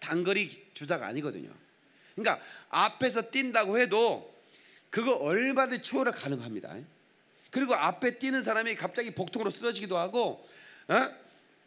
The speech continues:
수많은 그런 그, 그 외형적인 환경 속에서 변화가 있습니다.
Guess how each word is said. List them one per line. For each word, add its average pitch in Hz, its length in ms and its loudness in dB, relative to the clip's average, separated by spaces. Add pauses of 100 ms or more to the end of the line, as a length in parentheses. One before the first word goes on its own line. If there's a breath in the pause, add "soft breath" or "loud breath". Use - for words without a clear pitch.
(300)
수많은 294 800 2
그런 208 420 0
그, 165 640 -4
그 170 460 0
외형적인 190 640 0
환경 220 360 -2
속에서 180 640 -4 (500)
변화가 180 320 2
있습니다. 120 520 -6